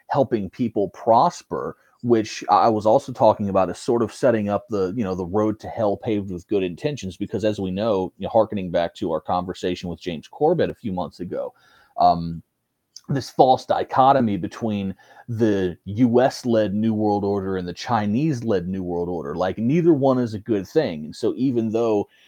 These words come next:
like, China's, uh, helping broker deals, these, uh, normalizations of relations between Saudi Arabia and Iran, normalizations between relations between Saudi Arabia and Syria, bringing Syria back into the Arab League,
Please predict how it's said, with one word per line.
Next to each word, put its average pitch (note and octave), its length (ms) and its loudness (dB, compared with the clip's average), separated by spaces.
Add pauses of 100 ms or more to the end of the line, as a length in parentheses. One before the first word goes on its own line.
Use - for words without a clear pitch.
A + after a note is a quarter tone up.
(160)
like, G2+ 260 0
China's, A2+ 800 0 (340)
uh, F2+ 400 4
helping B2+ 380 4
broker A2 400 0
deals, G#2 680 -2
these, F#2 360 -6
uh, E2+ 200 -2
normalizations G#2+ 800 -2
of G2 220 -6
relations F#2 560 -4
between F#2+ 340 -8
Saudi F#2+ 360 0
Arabia F2 460 -6
and D#2 100 -12
Iran, D2+ 380 -12 (400)
normalizations G#2+ 880 0
between G2 360 -8
relations F#2+ 560 -4
between F#2+ 380 -10
Saudi F#2 300 0
Arabia F#2 520 -4
and E2+ 120 -10
Syria, G#2+ 520 -2
bringing F#2 360 -6
Syria G#2 440 -2
back F#2 280 -4
into F2+ 160 -14
the F2 200 -6
Arab F2+ 300 -4
League, C2 300 -16